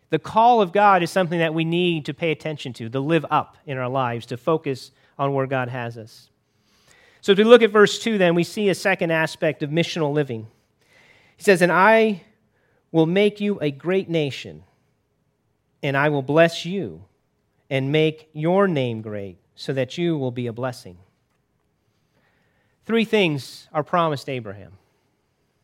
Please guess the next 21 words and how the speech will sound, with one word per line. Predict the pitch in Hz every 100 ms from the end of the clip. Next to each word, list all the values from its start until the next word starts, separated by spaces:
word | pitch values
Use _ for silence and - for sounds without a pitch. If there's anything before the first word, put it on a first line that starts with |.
| _
in | 127
this | 131 117
verse. | 135 127 104
It | - - -
says | 139 131 123 120 - _ _ _ _ _ _ _ _ _ _ _
he | 156
will | 147
make | 156 156
him | 165 151
into | 151
a | 143
great | 147 127
nation, | 147 175 214 214 _ _ _ _ _ _ _ _ _ _ _ _ _ _ _ _
he | 147
will | 135 117
bless | 135 165 -
him | 160 156 139
on | 135
a | 110
personal | - 185 - 185 175
level, | 185 180 180